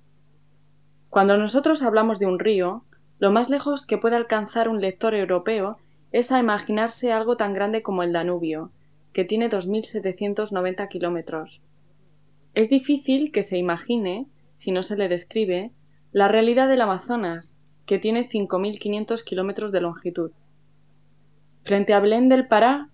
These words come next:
no se alcanza a ver la otra orilla, y es más ancho que el mar Báltico. Cuando nosotros escribimos la palabra tempestad,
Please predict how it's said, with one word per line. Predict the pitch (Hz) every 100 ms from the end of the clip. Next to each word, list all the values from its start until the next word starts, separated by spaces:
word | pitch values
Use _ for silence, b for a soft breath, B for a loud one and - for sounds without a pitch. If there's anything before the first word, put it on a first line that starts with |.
| -
no | 220
se | 233
alcanza | 233 233 233 226
a |
ver | 208 208
la | 180
otra | 175 175
orilla, | 165 170 170 165 165 _ _ _ _ -
y | 196
es | 196
más | 220 220
ancho | 226 233 254
que | 254
el | 180
mar | 170 160
Báltico. | 170 170 165 165 - 165 165 - _ _ _ _ _ _ _ _
Cuando | - 202 202
nosotros | 202 254 277 277
escribimos | 277 240 262 262 190
la | 180 -
palabra | 185 202 202 185
tempestad, | 190 180 180 175 - 226 208